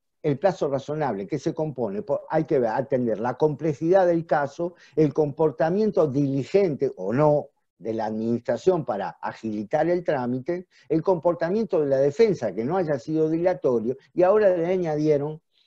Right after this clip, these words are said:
el, eh, que, eh, tenga que acre-, acreditar el, el administrado qué perjuicio le ocasionó que fuera excesivo ese plazo. Yo he visto, eh, hace poco, cuatro años detenido un expediente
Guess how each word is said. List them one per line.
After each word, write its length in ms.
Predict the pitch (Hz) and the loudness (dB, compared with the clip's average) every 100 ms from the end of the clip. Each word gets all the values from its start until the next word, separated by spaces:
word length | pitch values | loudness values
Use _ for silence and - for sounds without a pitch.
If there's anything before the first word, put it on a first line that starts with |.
| _ | _
el, 340 | - 127 123 120 | -6 -4 -2 -4
eh, 240 | 123 117 - | -4 -4 -6
que, 340 | - 165 160 147 | -4 -2 0 -2
eh, 280 | 143 135 131 | -4 -4 -4
tenga 320 | - 196 180 175 | -4 -2 -2 -2
que 80 | |
acre-, 440 | 147 120 123 127 127 | -6 -4 -4 -4 -4
acreditar 1080 | 113 120 143 131 120 120 113 185 151 104 - _ | -4 -2 -2 0 0 -2 0 2 2 0 -6 _
el, 560 | 113 107 101 101 95 - | -4 -4 -6 -6 -8 -8
el 120 | 107 | -6
administrado 680 | 107 123 151 180 151 139 143 - _ | -4 -4 -2 -2 0 2 0 -4 _
qué 220 | 254 269 | -2 -2
perjuicio 1040 | - 202 147 - 240 262 - - 147 165 - - | 0 0 0 -2 2 2 2 -2 -2 -2 -8 -2
le 120 | 147 | 2
ocasionó 880 | 160 156 143 156 147 160 185 202 - _ _ _ | 2 0 -4 -2 -2 0 0 0 -4 _ _ _
que 140 | 160 | -2
fuera 400 | 135 180 190 185 | 0 2 2 2
excesivo 800 | - - - 151 - 233 196 120 | -2 -6 -2 -4 -2 0 2 2
ese 180 | 107 104 | 0 -6
plazo. 420 | 82 90 80 - | -8 -10 -10 -10
Yo 140 | 101 156 | -4 -2
he 40 | |
visto, 420 | 160 175 180 170 - _ - | 0 0 0 -2 -4 _ -8
eh, 340 | 110 104 82 | -6 -6 -8
hace 280 | 110 - 139 | -10 -6 -2
poco, 500 | 156 156 - 156 - | 2 2 2 0 0
cuatro 500 | 175 214 214 175 165 | 2 2 2 0 4
años 360 | 185 165 131 117 | 4 2 -2 -2
detenido 640 | 117 - 131 180 170 120 | -4 -4 -2 0 0 0
un 240 | - 190 | 0 0
expediente 1040 | 170 - 139 139 190 175 117 107 - 160 | -2 -2 0 0 0 -2 -2 -6 -6 -8